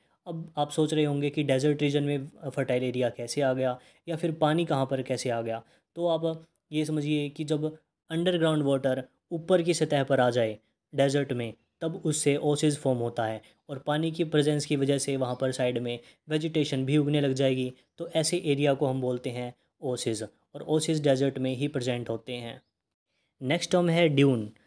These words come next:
A dune is a mound of sand which is formed by the wind, usually along the beach in a desert। यानी जब रेत हवा के द्वारा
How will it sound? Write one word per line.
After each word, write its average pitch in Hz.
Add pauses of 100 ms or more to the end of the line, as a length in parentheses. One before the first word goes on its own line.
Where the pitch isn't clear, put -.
(200)
A 131
dune 190
is 151
a 143
mound 156
of 135
sand 117 (340)
which 170
is 175
formed 135
by 117
the 113
wind, 160 (200)
usually 165
along 135
the 127
beach 143
in 127
a 120
desert। 110 (520)
यानी 151
जब 160
रेत 131 (560)
हवा 160
के 156
द्वारा 120